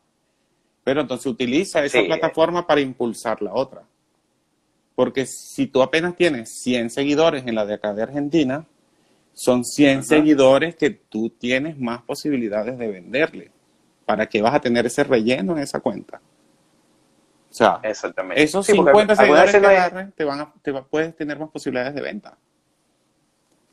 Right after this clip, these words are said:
Speaker 2: Porque algunas veces no es tanto la cantidad, sino la calidad.
Speaker 1: La calidad, totalmente. O sea, que lo que monetice.
Speaker 2: Ujú.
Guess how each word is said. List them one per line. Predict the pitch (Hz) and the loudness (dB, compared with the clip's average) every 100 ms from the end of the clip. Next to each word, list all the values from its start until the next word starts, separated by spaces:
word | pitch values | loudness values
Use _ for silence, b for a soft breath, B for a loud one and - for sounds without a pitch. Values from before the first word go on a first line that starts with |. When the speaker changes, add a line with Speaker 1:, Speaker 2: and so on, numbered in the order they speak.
| _ _ _ - | _ _ _ -4
Speaker 2:
Porque | 131 | 4
algunas | 135 147 151 | 6 6 6
veces | 196 | 6
no | 180 | 6
es | 170 | 6
tanto | - 175 180 | 4 4 6
la | 185 | 6
cantidad, | 180 156 123 127 175 | 4 0 4 6 6
sino | 175 123 117 | 6 2 4
la | 123 147 | 6 6
calidad. | 170 147 113 160 - | 6 6 6 6 4
Speaker 1:
La | - 107 | -6 -4
calidad, | 107 107 90 92 - | -2 -4 -6 -10 -8
totalmente. | - 110 - 120 120 123 170 - - | -4 -4 0 0 0 -6 -6 -6 -6
O | 101 | -6
sea, | - 104 | -2 -2
que | - 101 95 | -2 -8 -4
lo | 107 127 | 0 0
que | 117 | 0
monetice. | 120 113 104 117 - 92 - | 2 2 2 0 0 -6 -6
Speaker 2:
Ujú. | 107 | -14